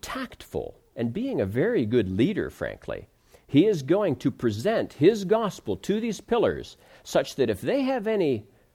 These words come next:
bone to pick with him about it, he can have it out with them privately. Not embarrass them publicly, not have to go toe-to-toe with them publicly, because we know what happens then. People get entrenched in their views and they refuse to talk to one another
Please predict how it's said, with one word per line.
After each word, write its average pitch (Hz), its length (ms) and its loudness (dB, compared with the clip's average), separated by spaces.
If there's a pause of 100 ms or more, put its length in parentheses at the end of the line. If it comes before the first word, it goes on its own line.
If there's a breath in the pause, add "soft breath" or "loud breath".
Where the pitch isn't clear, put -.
bone 220 420 2
to 135 60 0
pick - 240 -6
with 80 100 -10
him 78 140 -6
about 69 340 -8
it, 73 140 -10 (200 soft breath)
he 139 160 -4
can 113 180 -6
have 127 260 -6
it 117 80 -2
out 117 200 -4
with 101 220 -6
them 85 260 -4
privately. - 600 -8 (760 soft breath)
Not 110 240 2
embarrass 175 440 0
them 135 180 -2
publicly, 90 580 -4 (400 soft breath)
not 131 280 2
have 165 260 -4
to 139 100 -2
go 139 220 2
toe-to-toe 135 480 -4
with - 180 -6
them 90 140 -6
publicly, 101 420 -6
because 180 320 -8
we 208 80 -2
know 240 140 -4
what 233 140 -2
happens 101 340 -4
then. - 240 -8 (320 loud breath)
People 170 300 2
get 139 180 0
entrenched 143 500 -2
in 139 80 0
their 127 120 0
views 160 420 -4
and 98 80 -4
they 95 80 0
refuse 131 400 0
to - 80 -10
talk 190 240 -4
to - 80 -6
one 87 100 -2
another 71 300 -6